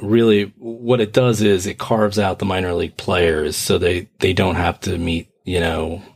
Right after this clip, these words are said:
any of these requirements as far as minimum wage, overtime.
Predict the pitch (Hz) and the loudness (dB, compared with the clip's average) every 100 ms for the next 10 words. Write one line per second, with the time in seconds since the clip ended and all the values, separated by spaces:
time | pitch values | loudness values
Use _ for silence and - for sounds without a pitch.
0 | _ _ _ _ - 90 95 85 82 82 | _ _ _ _ -4 -2 0 0 0 -4
1 | 87 - - 90 85 80 - - - 95 | -4 -4 0 2 0 -2 -2 -4 -2 -2
2 | 85 82 78 - 92 82 80 82 131 120 | 0 0 -2 -2 0 0 -2 2 2 4
3 | 117 104 104 - - 98 92 92 - 95 | 2 2 -2 -4 -2 -2 0 -2 -4 -2
4 | 90 85 82 80 | -2 -4 -6 -12